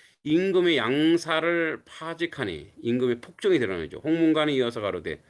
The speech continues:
혼인의 길, 에, 길 사연이 신랑과, 어, 사장을 가두심이 크게 옳지 않습니다. 어, 신랑과 그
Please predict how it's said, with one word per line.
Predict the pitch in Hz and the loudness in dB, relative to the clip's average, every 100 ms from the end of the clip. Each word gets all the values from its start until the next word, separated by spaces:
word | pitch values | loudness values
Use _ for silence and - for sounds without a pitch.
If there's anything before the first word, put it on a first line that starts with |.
| _ - - _ | _ -20 -20 _
혼인의 | 202 220 220 214 | 0 2 2 0
길, | 180 165 156 160 156 151 135 131 - | 0 0 2 2 2 0 -4 -8 -6
에, | 123 117 | -2 0
길 | 117 143 135 | 0 -2 -4
사연이 | 143 135 123 117 | -2 0 2 0
신랑과, | 107 170 180 175 160 151 139 113 113 131 107 135 147 _ _ _ | -2 -6 -4 -2 0 -2 -2 -4 -2 -2 0 -4 -8 _ _ _
어, | - - 90 | -12 -10 -10
사장을 | - - 180 175 160 156 | -14 -8 -6 -2 0 -2
가두심이 | 113 107 117 120 113 | -2 -4 -4 -2 -4
크게 | - - | -4 -2
옳지 | 160 131 127 131 | 2 2 0 -4
않습니다. | 107 98 165 208 190 95 - _ _ _ _ | -4 -4 -2 2 0 -2 -10 _ _ _ _
어, | - | -18
신랑과 | - 165 165 160 151 | -8 -4 0 0 -2
그 | 139 131 120 | -4 -4 -4